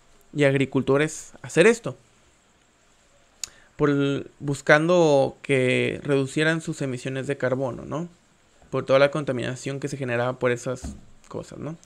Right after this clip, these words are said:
Aquí el detalle es que no vi-, pensaron en una alternativa a hacer esto. Y que también las alternativas, aparte de que son más caras,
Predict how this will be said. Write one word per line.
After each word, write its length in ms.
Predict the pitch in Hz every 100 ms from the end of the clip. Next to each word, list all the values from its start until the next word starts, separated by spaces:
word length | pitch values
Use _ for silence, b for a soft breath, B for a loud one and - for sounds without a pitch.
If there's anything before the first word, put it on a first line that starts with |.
| B B B B B B B -
Aquí 200 | 175 -
el 80 | 220
detalle 560 | 247 277 262 226 233 - _ _ _ _ _ _ -
es 120 | 180
que 120 | 202
no 160 | 196 202
vi-, 180 | 190 202
pensaron 520 | 185 170 180 180 185
en 160 | 165 151
una 300 | 143 147 165
alternativa 920 | 170 175 139 131 127 170 180 143 123
a 20 |
hacer 260 | 131 156
esto. 340 | 180 202 - - _ _ _ -
Y 100 | 147
que 140 | 151
también 300 | 139 135 147
las 120 | 185 208
alternativas, 520 | 202 143 123 170 160
aparte 320 | 139 135 156
de 40 |
que 60 | 139
son 160 | 135 151
más 200 | 202 -
caras, 340 | 202 214 -